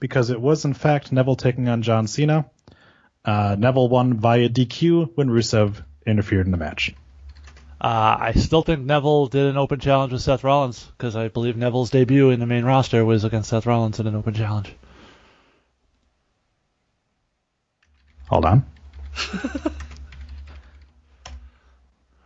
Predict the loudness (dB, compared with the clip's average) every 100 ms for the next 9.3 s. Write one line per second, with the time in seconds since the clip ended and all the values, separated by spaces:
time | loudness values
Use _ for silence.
0 | _ _ _ _ -4 0 2 2 0 0
1 | 2 2 2 0 -2 -6 -14 -20 _ _
2 | _ _ _ _ _ _ _ _ _ _
3 | _ _ _ _ _ _ 0 2 4 4
4 | 2 0 -2 -4 -8 _ _ _ _ -4
5 | 0 2 2 0 -2 0 2 2 0 0
6 | 0 2 2 2 -2 -8 -16 _ _ _
7 | _ -8 -8 -2 0 2 2 0 2 2
8 | 2 2 2 2 2 4 4 4 2 0
9 | 0 -6 -8